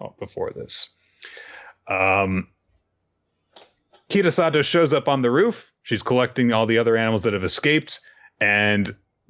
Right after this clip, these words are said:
Nanao and Tayo look over at her, and they're like, "How long have you been here?" And she's like, "Uh, from the point you said, 'You can do it,' and now we're at the rooftop." <laughs> So the entire time, literally.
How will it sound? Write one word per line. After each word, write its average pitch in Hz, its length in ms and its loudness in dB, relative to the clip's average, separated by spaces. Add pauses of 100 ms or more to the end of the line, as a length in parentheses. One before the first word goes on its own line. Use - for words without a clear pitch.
(140)
Nanao 110 540 2
and 95 140 -4
Tayo 104 300 2
look 95 140 0
over 104 280 2
at 98 80 2
her, 104 160 2
and 98 100 0
they're 98 80 2
like, 95 180 0
"How 139 200 2
long 165 180 2
have 143 80 0
you 131 140 0
been 143 240 0
here?" 92 320 -2 (240)
And 104 120 0
she's 117 160 -2
like, 113 180 2 (240)
"Uh, 113 140 2
from 127 220 -2
the 127 60 0
point 147 300 0
you 131 100 0
said, 131 360 0 (200)
'You 139 160 0
can 147 180 -2
do 143 180 2
it,' 139 80 0
and 123 80 -2
now 123 220 4
we're 120 180 2
at 123 280 0
the 131 80 0
rooftop." - 720 0
<laughs> - 20 0
So - 400 0
the 214 200 0
entire 180 680 0
time, 165 440 -4
literally. 151 600 0